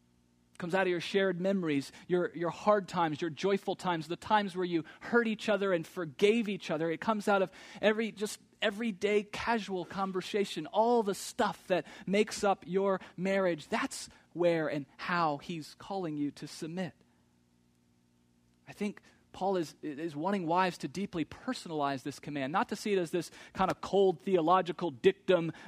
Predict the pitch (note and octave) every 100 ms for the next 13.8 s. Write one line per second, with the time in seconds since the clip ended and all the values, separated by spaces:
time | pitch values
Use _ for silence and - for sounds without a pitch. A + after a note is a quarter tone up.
0 | - F3 D#3 D#3 D3 E3+ G#3 G#3+ G#3 -
1 | G3 F#3+ - _ C3 D3+ G3 G3 F#3 D#3+
2 | F3 E3 - D3 B2+ - G#2 _ _ _
3 | _ _ _ D3+ C#3+ E3+ - - F#3+ D#3
4 | B2 - _ C#3+ C#3 C#3+ C#3 B2+ _ C#3+
5 | D3 D3+ F3+ - D#3 D3 C#3 - A2+ -
6 | A2+ C3 A2+ C#3 C3+ B2 D3 B2+ A#2+ B2+
7 | C3+ C3+ B2+ _ _ C3 B2+ B2 A2+ C#3
8 | B2 - A2 _ _ _ _ _ _ _
9 | _ _ _ _ _ _ _ _ _ _
10 | _ _ _ _ - - - F3 - G3
11 | G#3+ G3+ - G3 D#3+ - F#3+ C#3+ B2 -
12 | _ _ _ _ _ - C#3 D#3+ E3 E3+
13 | C#3+ - C3+ - C3 - F3 A#2+